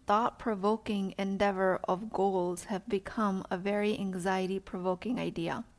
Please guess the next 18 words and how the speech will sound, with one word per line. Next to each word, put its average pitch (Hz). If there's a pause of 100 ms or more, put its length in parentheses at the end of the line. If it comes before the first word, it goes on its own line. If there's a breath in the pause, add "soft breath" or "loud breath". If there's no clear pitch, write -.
(580)
This 233
type 254
of 208
growth 196
is 202
supposed 220
to 214
be 214
one 214
of 214
the 214
most 202
rewarding 214
experiences 190
of 180
life 185
on 175
earth. 151